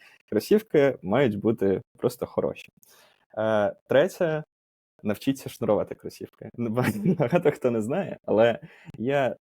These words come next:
додаткові: от коли у вас на кросівках є не одна дирочка, а дві дирочки, це називається ахіл-лок. Тобто, е, замок для ахілу.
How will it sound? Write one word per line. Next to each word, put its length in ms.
додаткові: 760
от 120
коли 180
у 40
вас 160
на 60
кросівках 540
є 80
не 120
одна 260
дирочка, 480
а 120
дві 220
дирочки, 400
це 140
називається 540
ахіл-лок. 800
Тобто, 600
е, 240
замок 460
для 300
ахілу. 440